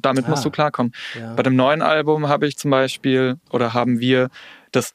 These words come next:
Speaker 1: auf die Spitze getrieben, sag ich mal, indem wir das ganze Album live recorded haben. Das heißt, wir hatten einfach nur diese zwei Gitarren, ein Bass, ein Schlagzeug, ein Gesang. Klar, da gibt's auch ein paar Overdubs, aber wirklich noch reduzierter, sag ich mal.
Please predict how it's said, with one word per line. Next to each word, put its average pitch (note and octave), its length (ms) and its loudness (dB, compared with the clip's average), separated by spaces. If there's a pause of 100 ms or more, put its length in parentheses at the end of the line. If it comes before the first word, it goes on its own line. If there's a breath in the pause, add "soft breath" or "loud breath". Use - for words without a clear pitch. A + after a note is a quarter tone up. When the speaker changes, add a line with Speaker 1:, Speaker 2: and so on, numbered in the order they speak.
(120)
Speaker 1:
auf C#3 160 0
die C3+ 80 -4
Spitze - 280 -2
getrieben, D#3+ 380 0
sag D#3 180 2
ich D3+ 120 -6
mal, D3 260 2
indem C3 360 2
wir B2+ 140 2
das A#2+ 160 -6
ganze B2 240 -2
Album A#2 200 0
live D#3+ 240 0
recorded A#2+ 440 -4
haben. A#2 200 0
Das A#2 120 -4
heißt, C3 180 0
wir B2 200 -4
hatten D#3 260 -2
einfach A2+ 420 -4
nur A#2+ 160 0
diese A2+ 300 -4
zwei A2+ 260 -2
Gitarren, A#2+ 460 -4
ein A#2 240 -2
Bass, B2+ 260 -2
ein B2 160 -2
Schlagzeug, A#2+ 420 -4
ein B2+ 160 -2
Gesang. B2 320 0 (480 loud breath)
Klar, C3 240 0
da B2 120 0
gibt's B2+ 180 -2
auch D3+ 180 2
ein C#3+ 80 -2
paar A#2+ 200 0
Overdubs, C3+ 480 0
aber A#2+ 440 0
wirklich C#3 500 -2 (840)
noch D3+ 420 0 (220)
reduzierter, B2 760 0
sag A#2+ 280 -4
ich A#2+ 160 -8
mal. A#2 220 -2